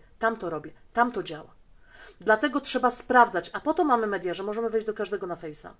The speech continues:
zobaczyć, czy nie zastrasza ludzi. Fo-, fora omijałabym z daleka, bo tak naprawdę reklama jest reklamą tysiąca fejkowych kont, antyreklama jest antyreklamą tysiąca fejkowych kont. Dlatego ja na swój temat nic nie czytam.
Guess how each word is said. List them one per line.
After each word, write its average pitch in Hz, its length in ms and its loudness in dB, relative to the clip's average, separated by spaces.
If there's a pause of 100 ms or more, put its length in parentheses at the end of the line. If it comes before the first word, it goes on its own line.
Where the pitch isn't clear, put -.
(320)
zobaczyć, 254 420 4
czy 196 140 -8
nie 196 80 -2
zastrasza 190 480 -4
ludzi. 151 360 -10 (960)
Fo-, 247 240 4
fora 262 500 6
omijałabym 226 520 2
z 190 60 -12
daleka, 208 340 -2
bo 180 80 -10
tak 190 160 -10
naprawdę 196 380 -4 (300)
reklama 226 500 6
jest 180 240 -4
reklamą 202 440 -2
tysiąca 196 460 -4
fejkowych 180 480 -6
kont, 254 260 2 (300)
antyreklama 226 760 4
jest 208 220 0
antyreklamą 208 560 -4
tysiąca 196 360 -6
fejkowych 160 440 -10
kont. 156 260 -12 (220)
Dlatego 302 320 -2
ja 233 200 6
na 208 140 0
swój 190 200 -10
temat 175 300 -8
nic 185 240 -12
nie 165 100 -14
czytam. 220 420 -16